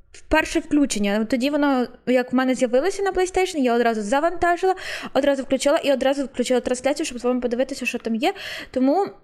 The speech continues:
м, можливо, не так детально розібрали. Тож, якщо я вже, як я вже казала, е, ви можете подивитися інші відео, де буде супер детально, або також послухати про те, що я зараз розповім. Бо на сайті І Ей, як,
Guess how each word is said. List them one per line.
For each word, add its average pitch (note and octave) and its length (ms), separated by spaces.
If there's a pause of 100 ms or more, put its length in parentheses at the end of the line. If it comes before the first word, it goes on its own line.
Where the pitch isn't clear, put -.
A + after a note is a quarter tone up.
м, B3 300
можливо, B3+ 260
не C#4+ 80
так C4 160
детально A#3+ 400
розібрали. F4+ 480
Тож, D#4 120
якщо C#4+ 260
я A3+ 180
вже, A3+ 220
як A#3+ 160
я B3+ 60
вже A#3+ 120
казала, C#4+ 380 (420)
е, C4 300
ви A#3+ 300
можете D4 320
подивитися A#3+ 440
інші A#3+ 280
відео, B3+ 340
де A#3+ 180
буде B3 180
супер B3 260
детально, A#3 420
або F#4 180 (200)
також C4+ 200
послухати C#4 480
про B3 180
те, A#3 160
що - 160
я A3 200
зараз A#3 280
розповім. A#3 400 (380)
Бо D4 420
на B3+ 100
сайті A#3 260
І A#3 200
Ей, E4+ 200
як, C4+ 100